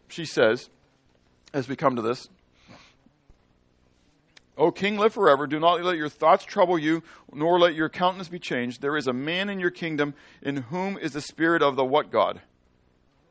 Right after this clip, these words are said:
The holy God. Isn't that kinda interesting? This, this true God has continually to elevate, and they understand that this is a God who's set apart.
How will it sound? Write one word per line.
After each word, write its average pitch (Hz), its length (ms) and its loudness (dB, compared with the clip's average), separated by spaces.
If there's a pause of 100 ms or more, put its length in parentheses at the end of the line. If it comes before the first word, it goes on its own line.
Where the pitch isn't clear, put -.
(800)
The 104 60 -10
holy 135 320 -12
God. 80 280 -10 (540)
Isn't 113 140 -10
that 127 80 -6
kinda 113 200 -6
interesting? - 360 -16 (1500)
This, 151 320 -4
this 135 240 -10
true 202 260 -6
God 165 360 10
has 123 140 -2
continually 135 460 -6
to 120 160 0
elevate, 117 380 2
and 117 160 -8
they 120 100 -4
understand 131 480 -6
that 104 60 -10
this 127 180 -10
is 117 60 -14
a 113 40 -8
God 101 220 -2
who's 98 140 -16
set 98 120 -10
apart. - 440 -12